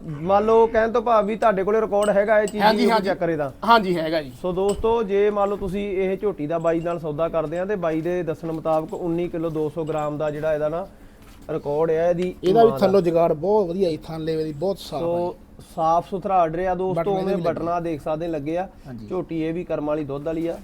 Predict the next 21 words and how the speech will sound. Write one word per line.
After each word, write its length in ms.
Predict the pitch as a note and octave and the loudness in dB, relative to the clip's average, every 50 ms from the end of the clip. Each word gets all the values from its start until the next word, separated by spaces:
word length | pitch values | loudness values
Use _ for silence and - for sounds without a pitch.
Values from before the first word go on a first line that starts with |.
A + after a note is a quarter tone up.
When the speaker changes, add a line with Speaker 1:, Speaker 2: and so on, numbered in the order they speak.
| - | -10
Speaker 1:
ਵੀਰ 200 | C#3 C#3+ D3+ D3 | -8 -6 -6 -6
ਬਹੁਤ 260 | C#3+ C3+ C#3 D3+ C3 | -6 -6 -6 -6 -8
ਸੋਹਣੀ 360 | - - D#3+ D#3 E3 E3 E3 E3 - - D3+ | -8 -8 -8 -6 -4 -4 -6 -8 -10 -12 -12
ਬਰੀਡ 320 | D3+ C#3+ C3+ C#3 C#3 C3+ | -10 -8 -6 -6 -6 -6
ਲੈ 180 | C#3+ C#3+ C3+ C3+ | -4 -6 -6 -6
ਕੇ 160 | - D3 D3 | -6 -4 -4
ਆਇਆ 200 | C3+ C3 C3+ C#3+ | -2 -2 -2 -4
ਵਾ। 140 | D#3 F3+ - - - - - - - - - - - - - | -6 -6 -8 -12 -16 -20 -20 -20 -20 -20 -20 -20 -20 -14 -8
ਤੇ 340 | E3 E3 E3 E3 E3 E3+ - - C#3+ - - | -6 -4 -4 -4 -4 -6 -8 -12 -16 -14 -10
ਬਾਕੀ 320 | D#3+ D#3 E3 E3 - - G3 | -6 -4 -4 -4 -4 -6 -6
ਤੁਸੀਂ 300 | - F3+ D3 E3+ F#3 E3 | -6 -6 -6 -4 -4 -4
ਦੋਸਤੋ 320 | E3+ F3 E3+ - G3 G3 | -4 -4 -6 -4 -4 -2
ਆਪਦੀ 240 | F#3 F3 D#3+ E3 F3 | -2 -2 -2 -2 -4
ਨਿਰਖ 380 | E3 D#3 D3 D3 C#3+ C#3+ - D3+ | -4 -4 -4 -6 -6 -8 -8 -8
ਪਰਖ 280 | - D#3+ - - F3 | -6 -6 -6 -6 -8
ਕਰਕੇ 500 | D#3+ - D#3+ D3+ - - E3+ E3 E3 E3 - - - | -8 -6 -6 -6 -6 -6 -4 -4 -4 -6 -8 -12 -10
ਇਹਨਾਂ 240 | D3 D#3 D#3+ E3+ E3+ | -8 -6 -4 -4 -4
ਨੂੰ 100 | F3+ E3+ | -6 -6
ਖਰੀਦ 240 | - D3 C#3 C#3+ C3+ | -6 -8 -8 -8 -8
ਸਕਦੇ 380 | - D#3+ D3+ D#3+ D3+ E3+ F3+ | -8 -8 -8 -6 -6 -4 -4
ਆ, 80 | F#3+ | -4